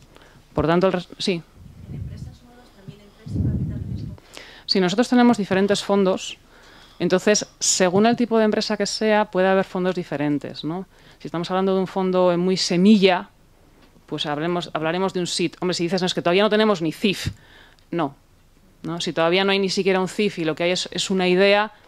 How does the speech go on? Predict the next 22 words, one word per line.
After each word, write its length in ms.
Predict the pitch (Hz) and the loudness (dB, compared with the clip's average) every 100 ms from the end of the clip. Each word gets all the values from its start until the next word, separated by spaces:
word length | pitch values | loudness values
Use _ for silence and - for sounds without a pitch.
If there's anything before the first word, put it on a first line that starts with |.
| - - _ | -20 -20 _
tendemos 220 | - 175 185 | -4 -2 0
a 40 | |
decir, 200 | 180 180 | 0 2
"Bueno, 260 | 185 170 - - - - | 2 0 -2 -10 -14 -6
sí 260 | - 233 | 0 2
que 120 | 214 | 2
tenéis 280 | 196 202 202 | 2 2 0
que 100 | - | 0
dar 180 | 190 190 | 0 0
un 120 | 185 | -2
pa-, 160 | 170 190 | -2 0
un 160 | 196 180 | 0 0
par 180 | 202 | 0
de 100 | 190 | 0
pasos 400 | 175 180 - 180 | -2 -2 -2 -4
más 420 | 185 185 185 - - - - - | -2 0 0 -2 -4 -20 -20 -6
antes 360 | 180 175 180 160 | -4 -2 -2 -2
de 140 | 175 | -2
poder 240 | 170 160 151 | -2 -2 0
hablar 240 | 147 143 | -2 -4
con 160 | 147 139 | -4 -6
nosotros". 580 | 135 - - 123 - | -6 -12 -16 -18 -18